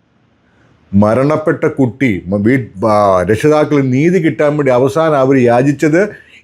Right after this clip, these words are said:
ഇന്ത്യൻ പ്രധാനമന്ത്രിയുടെ മുമ്പിൽ. അവിടുന്നാണ് അവസാനം തീരുമാനം വന്ന് അന്വേഷിക്കാനായിട്ട്. നമുക്കും വേണോ,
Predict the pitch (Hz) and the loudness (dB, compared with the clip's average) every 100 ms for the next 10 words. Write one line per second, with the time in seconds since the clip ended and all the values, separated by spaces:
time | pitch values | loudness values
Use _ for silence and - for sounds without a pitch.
0 | 127 151 160 185 175 143 143 156 175 180 | -4 -2 0 0 0 0 0 2 0 0
1 | 180 170 175 175 165 160 160 147 - _ | 0 0 0 2 2 0 0 -2 -4 _
2 | _ _ _ _ _ 107 131 170 190 170 | _ _ _ _ _ 0 2 4 4 2
3 | 170 208 175 156 165 156 160 139 147 151 | 0 0 0 0 0 -2 -2 -2 -2 0
4 | 151 151 143 135 127 147 143 151 147 131 | -2 -2 -4 -2 -2 -2 -2 -2 0 0
5 | 113 - 73 _ _ _ _ _ _ _ | -2 -4 -10 _ _ _ _ _ _ _
6 | _ - 117 160 165 160 151 165 139 - | _ -4 0 0 0 0 2 2 0 -2